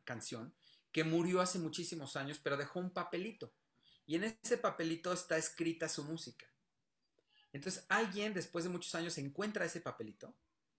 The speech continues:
y lo lee y lo ve y lo, lo traduce en, en música. Y entonces empiezas tú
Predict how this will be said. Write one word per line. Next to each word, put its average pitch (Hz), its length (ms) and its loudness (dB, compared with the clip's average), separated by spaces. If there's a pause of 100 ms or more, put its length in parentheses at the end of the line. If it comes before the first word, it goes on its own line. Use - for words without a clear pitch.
(160)
y 147 120 -8
lo 160 180 4
lee 196 480 0
y 147 80 -6
lo 131 160 -2
ve 190 400 -2
y 143 100 -6
lo, 131 380 -4
lo 113 560 -2
traduce 165 680 0 (100)
en, 123 200 -6
en 135 160 -6
música. 214 500 -4 (1700)
Y 180 100 4
entonces 220 640 2
empiezas 208 640 -2
tú 190 320 -2